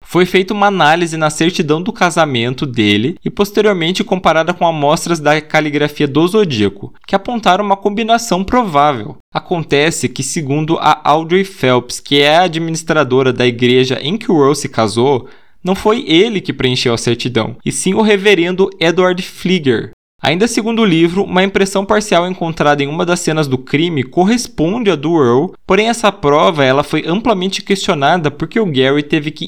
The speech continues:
inverter ela pra chegar no resultado. Em uma coincidência meio bizarra, a Judy, que é a mãe biológica do Gary,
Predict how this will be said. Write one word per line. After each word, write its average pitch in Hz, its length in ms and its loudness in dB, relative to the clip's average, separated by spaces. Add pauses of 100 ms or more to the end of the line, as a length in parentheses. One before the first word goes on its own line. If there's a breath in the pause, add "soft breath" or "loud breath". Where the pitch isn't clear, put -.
inverter 247 760 2
ela 139 220 2
pra 156 140 -4
chegar 147 280 0
no 123 120 -2
resultado. 127 680 -2 (380)
Em 143 120 0
uma 220 220 2
coincidência 202 680 -2
meio 170 220 0
bizarra, 135 800 0
a 151 120 2
Judy, 135 720 -2
que - 80 -4
é 123 40 2
a 120 40 2
mãe 113 140 0
biológica 110 560 0
do 113 100 -8
Gary, 131 480 0